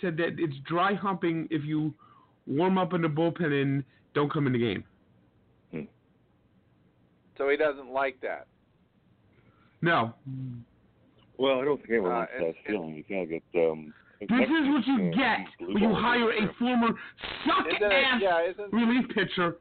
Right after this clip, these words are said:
Speaker 1: to be a manager.
Speaker 3: So it's
Speaker 2: You
Speaker 3: also
Speaker 2: get a real
Speaker 3: called blue
Speaker 2: bruised
Speaker 3: balling,
Speaker 2: feeling.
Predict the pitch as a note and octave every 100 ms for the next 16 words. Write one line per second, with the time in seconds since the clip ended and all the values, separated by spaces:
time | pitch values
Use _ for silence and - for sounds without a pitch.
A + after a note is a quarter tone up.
0 | _ _ F#3+ F#3 F3+ F3+ E3 C#3 A2 -
1 | _ _ - _ _ _ _ _ _ _
2 | _ _ _ _ _ - D#3 D#3 D3+ D3
3 | E3 F3+ E3+ E3 D#3 C#3 F2 F#2+ - B2+
4 | G#2+ G2 -